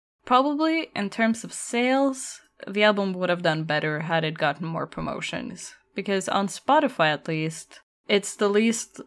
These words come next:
listened to thing she has on her Spotify account.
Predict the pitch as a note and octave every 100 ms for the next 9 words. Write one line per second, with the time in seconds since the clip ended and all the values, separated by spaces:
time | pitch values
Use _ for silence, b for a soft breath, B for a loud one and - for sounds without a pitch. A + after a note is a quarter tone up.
0 | - F3+ E3+ F3+ G3 F#3 F3+ F3+ E3+ _
1 | - - E3+ E3+ E3+ F3 - _ - G3
2 | F3 D#3 D3+ E3 - - F3+ E3+ E3+ D#3+
3 | D#3+ - - E3 D#3+ E3+ E3 D#3 _ -
4 | F3 E3 E3 - E3 D#3+ - D#3+ D#3+ D#3+
5 | _ - - E3 D#3+ D#3+ - -